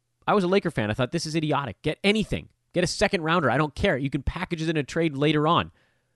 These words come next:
But in the short term, that makes a lot of sense. In the long term, these teams don't want to be thought of as the team that got fleeced.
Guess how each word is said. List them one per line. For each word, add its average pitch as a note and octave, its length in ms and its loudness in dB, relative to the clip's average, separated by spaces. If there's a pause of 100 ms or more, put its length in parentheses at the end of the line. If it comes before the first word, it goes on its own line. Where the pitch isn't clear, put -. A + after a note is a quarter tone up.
(460)
But F3 100 4
in E3 60 2
the D3+ 60 2
short D#4 500 4
term, G2+ 420 -4 (840)
that F#3+ 140 4
makes G3+ 180 4
a F3+ 60 0
lot E3 160 4
of D3+ 60 -2
sense. F#3+ 260 0
In D3 80 0
the C#3+ 80 2
long G3+ 340 6
term, E3 220 0
these D#3+ 160 -2
teams F3+ 260 -2
don't D#3+ 220 2
want D#3+ 200 0
to D3+ 60 2
be C3+ 240 -4
thought E3+ 440 4
of C#3 180 4
as C3+ 240 -2
the C#3 80 -4
team D#3+ 320 -4
that C3 180 0
got A#2 220 2
fleeced. - 640 -4